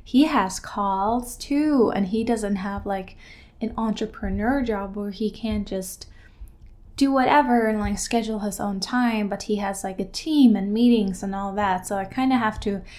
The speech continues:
schedule myself around that, and that in itself was just triggering for me, 'cause just generally in this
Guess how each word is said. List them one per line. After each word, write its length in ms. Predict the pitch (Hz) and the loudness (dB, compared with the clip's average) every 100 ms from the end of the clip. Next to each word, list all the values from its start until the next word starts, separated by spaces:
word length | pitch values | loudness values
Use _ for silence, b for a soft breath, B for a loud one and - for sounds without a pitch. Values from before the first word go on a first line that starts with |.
| B - | B -10
schedule 500 | - - 220 214 208 | -4 2 2 2 -2
myself 600 | 202 202 240 - 208 202 | 0 2 2 2 -2 -2
around 400 | 196 190 190 185 | -6 -6 -6 -2
that, 440 | 208 190 185 202 - | 0 2 2 -2 -4
and 240 | 208 185 185 | -4 -4 -4
that 320 | 185 214 254 | -2 0 2
in 100 | 262 | 4
itself 560 | 240 226 - 214 196 196 | 4 2 0 0 0 -2
was 180 | 202 190 | -4 -4
just 320 | 214 190 - | -8 -8 -8
triggering 480 | 180 190 208 233 233 | -8 -2 0 0 0
for 160 | 233 | 0
me, 220 | 226 233 | 2 0
'cause 400 | 233 220 196 190 - B B - - - - - - - - - - | 0 0 0 -2 -10 B B -6 -12 -20 -20 -20 -20 -20 -18 -18 -8
just 260 | 240 302 302 | 2 2 2
generally 640 | 240 233 240 247 247 254 | 0 2 2 2 0 -2
in 180 | 247 226 | 0 0
this 360 | 214 202 - | 0 0 -4